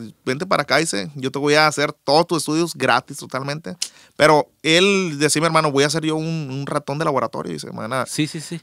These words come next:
Speaker 1: para, o sea, tú sabes que el que encuentra la cura, pues,
Speaker 2: Sí, a huevo.
Speaker 1: ¿sí me entiende? Entonces, el, el doctor quiso con él, pues, experimentar. Creo que hay cien casos en el mundo con esa enfermedad, o ha habido cien casos en el mundo con esa enfermedad.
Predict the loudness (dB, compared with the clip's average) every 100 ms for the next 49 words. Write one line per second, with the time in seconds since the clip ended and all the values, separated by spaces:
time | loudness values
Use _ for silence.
0 | 4 8 10 10 8 6 2 0 2 2
1 | 2 0 -2 -4 -4 -2 -2 0 0 0
2 | -6 -8 -16 -18 -10 -4 -2 -4 -6 -6
3 | -4 -2 -4 -4 -4 -4 -2 -2 0 2
4 | 2 0 -2 -4 -2 -2 -2 -4 -6 -8
5 | -8 -10 -12 -14 -12 -12 -12 -12 -16 -20
6 | _ _ _ _ _ 0 4 4 4 0
7 | 6 6 4 -2 -4 -4 -6 -6 -10 -12
8 | _ _ _ _ _ _ -2 0 0 -4
9 | -4 -4 -4 2 4 4 2 -2 -2 -6
10 | -6 -8 -10 -12 -12 -12 -12 -16 -18